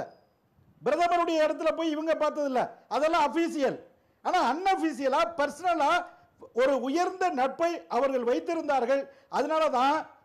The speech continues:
அரசியல் களத்துல மோடியா லேடியா என்று கேட்ட போதும் பாரத பிரதமர் நரேந்திர மோடியின் மீது மிகப்பெரிய மரியாதையை, அன்பை ஜெயலலிதா அம்மையார் வைத்திருந்தார். அவர் மீது பாரத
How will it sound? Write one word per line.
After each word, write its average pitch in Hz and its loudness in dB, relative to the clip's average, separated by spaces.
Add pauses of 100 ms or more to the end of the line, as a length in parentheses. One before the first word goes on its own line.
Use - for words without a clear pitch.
(180)
அரசியல் 339 0
களத்துல 302 2 (100)
மோடியா 330 2 (120)
லேடியா 302 2 (100)
என்று 262 -2 (100)
கேட்ட 294 0 (120)
போதும் 247 2 (520)
பாரத 339 2 (140)
பிரதமர் 302 0
நரேந்திர 349 0 (100)
மோடியின் 277 -2
மீது 254 -2 (440)
மிகப்பெரிய 330 0 (120)
மரியாதையை, 277 0 (400)
அன்பை 302 0 (360)
ஜெயலலிதா 302 2
அம்மையார் 254 0
வைத்திருந்தார். 196 -2 (480)
அவர் 302 2
மீது 370 0 (320)
பாரத 349 4